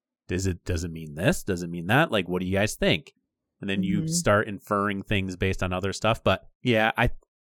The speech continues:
Speaker 1: anyone who's willing to teach me a game, if you mess up, oh well, it is what it is.
Speaker 2: Yeah, like if somebody,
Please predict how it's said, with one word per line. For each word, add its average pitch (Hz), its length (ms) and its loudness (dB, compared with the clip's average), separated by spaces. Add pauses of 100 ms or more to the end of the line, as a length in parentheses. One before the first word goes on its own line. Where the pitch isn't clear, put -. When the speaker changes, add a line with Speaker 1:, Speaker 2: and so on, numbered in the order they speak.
(140)
Speaker 1:
anyone 190 300 4
who's 151 220 4
willing 110 300 2
to 104 100 0
teach 98 260 -2
me 101 100 0
a 90 60 -2
game, 90 260 -6
if - 140 -8
you 156 80 -2
mess 139 220 2
up, 131 240 2 (360)
oh 87 100 -2
well, - 340 -14 (160)
it 123 80 -4
is 101 180 0
what 69 120 -8
it 52 100 -16
is. 55 280 -12
Speaker 2:
Yeah, - 180 2
like 240 180 2
if 302 100 0
somebody, 294 640 0